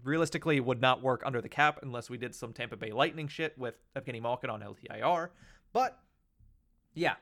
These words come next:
if we could, I'd love to see Phil Kessel back in the Pittsburgh Penguins uniform. Now,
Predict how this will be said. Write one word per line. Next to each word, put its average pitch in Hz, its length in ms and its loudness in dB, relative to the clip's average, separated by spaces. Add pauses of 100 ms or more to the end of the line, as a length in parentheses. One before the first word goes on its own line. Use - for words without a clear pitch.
(540)
if 254 240 0
we 240 120 -6
could, 170 340 -4 (1080)
I'd 165 180 2
love 151 280 2
to 123 80 -12
see 131 200 -8
Phil 123 160 -8
Kessel 120 320 -10
back 107 260 -6
in 113 60 -12
the 110 60 -14
Pittsburgh 117 340 -12
Penguins 107 300 -12
uniform. 107 400 -12
Now, 151 320 0